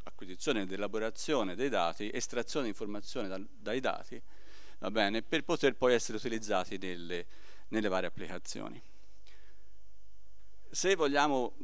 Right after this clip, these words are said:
provare a capire cosa sono le telecomunicazioni, pensiamo, proviamo a pensare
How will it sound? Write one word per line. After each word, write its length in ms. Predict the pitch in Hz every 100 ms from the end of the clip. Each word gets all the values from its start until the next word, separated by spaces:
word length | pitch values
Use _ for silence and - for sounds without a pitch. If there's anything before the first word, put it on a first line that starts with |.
| -
provare 760 | 127 120 147 113 101 90 - -
a 300 | 104 95 87
capire 540 | 98 - 139 123 95
cosa 200 | 98 107
sono 140 | 98 131
le 60 |
telecomunicazioni, 560 | 120 120 160 156 135 113
pensiamo, 480 | 147 139 143 131 123
proviamo 300 | 175 147 139
a 40 |
pensare 480 | - 139 123 113